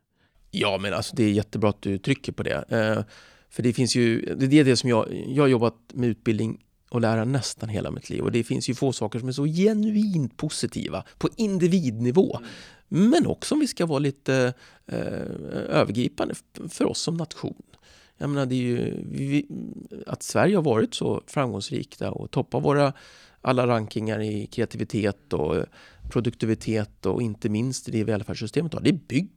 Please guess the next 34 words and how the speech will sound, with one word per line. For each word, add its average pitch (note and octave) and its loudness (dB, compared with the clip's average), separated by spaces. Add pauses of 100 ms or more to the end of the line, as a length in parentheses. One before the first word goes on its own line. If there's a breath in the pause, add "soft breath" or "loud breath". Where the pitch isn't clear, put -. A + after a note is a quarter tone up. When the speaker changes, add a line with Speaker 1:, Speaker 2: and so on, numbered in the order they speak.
Speaker 1:
ju - 2
på - -10
att - -8
vi A2 -6
har F#2 -4
varit G2+ -6 (520)
riktigt - -6
vassa - -6
på - -6 (360 soft breath)
att - -8
lära A3 0
oss. - -10 (140)
Att - -6
jobba D3 4
med A#2 -2 (120)
omställning A2+ -2
och G2 -6
ta A2 -8
till E3 2
oss C#3 0
av - 0
det - -4
nya. - -6 (500 loud breath)
Så - -4
att - -4
det, B2+ -4
det A#2+ -2
är C3+ 2
ju C#3 2
viktigt C#3 -6
ur C3+ -2
så - 2
många G#2+ -2
perspektiv. - -12